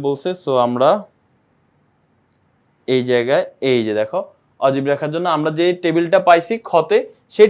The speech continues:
টেবিলটা আমরা এখানে লিখে ফেলবো। এই যে দেখো, এই টেবিলটা আমরা এখানে কিন্তু লিখে ফেলছি। এই যে শ্রেণীব্যাপ্তি আর গণসংখ্যা, তুমি যদি ভা-, ভালোভাবে খেয়াল করো, এই জায়গায় তুমি দেখতে পাবে, এই যে দেখো, আমরা এখানে কিন্তু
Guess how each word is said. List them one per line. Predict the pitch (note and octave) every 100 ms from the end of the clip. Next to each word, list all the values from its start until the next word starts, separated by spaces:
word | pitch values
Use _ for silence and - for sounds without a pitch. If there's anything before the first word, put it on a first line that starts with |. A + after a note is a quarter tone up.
| G#3+
টেবিলটা | F#3+ F#3+ F3+ F#3+
আমরা | F#3 F#3
এখানে | E3 D#3
লিখে | B2+ A#2+ A#2
ফেলবো। | G#2 G#2+
এই | A#2+
যে |
দেখো, | B2 C3
এই | D3
টেবিলটা | C#3+ C#3 C#3+ D#3+
আমরা | D3+
এখানে | C#3+ D#3
কিন্তু | D3+ D3 B2
লিখে | B2 B2
ফেলছি। | G2+ - - _ _ -
এই | C3
যে | C3
শ্রেণীব্যাপ্তি | E3 E3 F#3 F#3 F#3 G3+ -
আর | C3+ A#2+
গণসংখ্যা, | A#2+ A2 A#2 G#2 - -
তুমি | C#3+ D3+
যদি | D3 C#3
ভা-, | - A2+
ভালোভাবে | C3+ C3 B2+ B2 -
খেয়াল | A2+ G2+
করো, | A2 D3+ - _ _
এই | D#3+
জায়গায় | E3 E3 D#3
তুমি | E3 D#3
দেখতে | D3 D#3
পাবে, | D3+ D3+ D3
এই | C#3+
যে | C#3+
দেখো, | C#3 F#3 E3
আমরা | C3 C3
এখানে | C3+ C3+
কিন্তু | C3+ D3